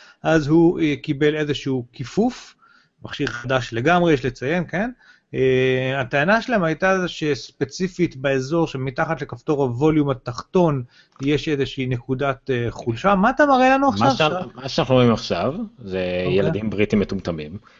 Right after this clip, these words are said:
Speaker 2: שהחליטו גם להראות שזה מתכופף, על ידי זה שהם נכנסו לאפל סטור, והחליטו לכופף שם את האייפונים שהיו בתצוגה.
Speaker 1: אה.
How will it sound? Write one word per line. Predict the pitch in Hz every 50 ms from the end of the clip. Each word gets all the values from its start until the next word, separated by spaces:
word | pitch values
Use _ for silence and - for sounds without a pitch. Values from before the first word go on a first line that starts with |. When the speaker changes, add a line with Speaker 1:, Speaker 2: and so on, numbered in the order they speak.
| _ _ _
Speaker 2:
שהחליטו | - - - - - 131 131 165 156
גם | 185 196 208 202
להראות | 196 175 156 156 156
שזה | 156 127 120 123 113 110 107 107 104 104
מתכופף, | 104 104 101 - - 98 - - 104 139 - - -
על | - 123 117
ידי | 131 151 185 185
זה | 175 196
שהם | - - 185
נכנסו | 175 165 - - 170 - 190 185
לאפל | 180 - - 214 220 226 202
סטור, | - - 151 151 170 196 190 - _ _ _ _ _ _ _ _ _ _ _ -
והחליטו | 113 107 - 143 135 160 143
לכופף | 131 - 120 110 - 120
שם | 113 - 123 110 104 101 101
את | - - 101
האייפונים | 95 92 95 - - 98 - - 98 90 87 85
שהיו | - 90
בתצוגה. | 85 85 - 87 - - 90 80 - - _ _ _ _ _ _ _ _ _ _ _ _ _ _ _ _ _ _ _ _ _ _ _ _ -
Speaker 1:
אה. | 139 131 123